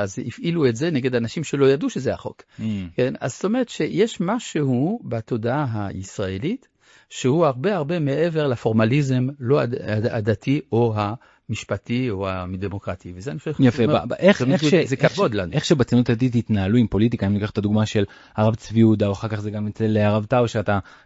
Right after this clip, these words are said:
Speaker 2: מצטט כאן גם בספר, זה בעצם הזיהוי של הרב צבי יהודה את רוח העם, הזיהוי של התנודות, כאילו יש איזושהי יכולת שאולי קשורה ברוח הקודש או
Speaker 1: זה
Speaker 2: בדברים
Speaker 1: הגליאני.
Speaker 2: כאלה, לזהות, מה זה?
Speaker 1: זה הגליאני.
Speaker 2: לא, לפני הגליאני, אני, אני דווקא רוצה להגיד שאולי הבעיה ברוסו,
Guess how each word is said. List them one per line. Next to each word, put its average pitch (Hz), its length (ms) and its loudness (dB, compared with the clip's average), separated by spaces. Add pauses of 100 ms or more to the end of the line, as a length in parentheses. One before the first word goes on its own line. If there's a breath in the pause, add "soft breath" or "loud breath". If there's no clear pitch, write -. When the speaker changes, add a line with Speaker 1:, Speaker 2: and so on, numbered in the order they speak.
Speaker 2:
מצטט 123 360 2
כאן 123 180 6
גם 104 140 6
בספר, 117 460 2 (380 soft breath)
זה 113 120 -2
בעצם 190 320 4
הזיהוי 123 720 2
של 113 180 0
הרב 127 180 0
צבי - 120 -8
יהודה 151 180 2
את - 100 -2
רוח 120 440 2
העם, 110 320 -4
הזיהוי 117 680 0 (340 soft breath)
של 123 280 2
התנודות, 120 680 2
כאילו 123 180 2
יש 147 200 2
איזושהי 151 360 -2
יכולת 139 440 4
שאולי 110 260 2
קשורה 107 240 -2
ברוח 101 320 2
הקודש 143 360 0
או 113 40 -4
Speaker 1:
זה 104 60 -4 (120)
Speaker 2:
בדברים 107 240 0
Speaker 1:
הגליאני. 165 360 0 (140)
Speaker 2:
כאלה, 135 180 6
לזהות, 127 380 2
מה 131 120 4
זה? 175 160 4 (240)
Speaker 1:
זה 233 160 0
הגליאני. 262 400 2
Speaker 2:
לא, 143 100 12
לפני 131 300 2
הגליאני, 147 580 4
אני, 135 240 2
אני 139 140 2
דווקא 127 200 0
רוצה 120 160 2
להגיד 131 140 2
שאולי 120 180 2
הבעיה 110 220 2
ברוסו, 98 440 0